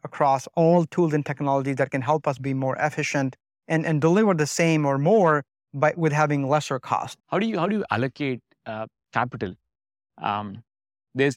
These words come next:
Speaker 2: every, every kind of investment, uh, that you wanna do in transformation requires money to be spent.
Speaker 1: Right.
Speaker 2: Right? So, um, has the bar gone higher, or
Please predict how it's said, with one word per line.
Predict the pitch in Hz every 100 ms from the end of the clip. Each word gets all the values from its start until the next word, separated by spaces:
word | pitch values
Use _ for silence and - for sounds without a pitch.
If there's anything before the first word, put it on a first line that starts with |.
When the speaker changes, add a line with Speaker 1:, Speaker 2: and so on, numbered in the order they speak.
| -
Speaker 2:
every, | 151 175 98 90
every | 123 139
kind | 160 147 135
of | 127 123 - -
investment, | 117 113 127 - 110 98 104 - -
uh, | 110 101 101 104
that | 110
you | 110
wanna | 110
do | 110
in | 120
transformation | 107 120 113 113 113 -
requires | 104 98 107 98
money | 104 117 110
to |
be | 104
spent. | 110 - 143 139
Speaker 1:
Right. | 127 - _
Speaker 2:
Right? | 107 139 - _ _
So, | - 143 131 131 131
um, | 135 123 123 127
has | - 131 -
the | 131
bar | 104 127 139
gone | 131 127 120
higher, | 135 143 143 147 -
or | 117 117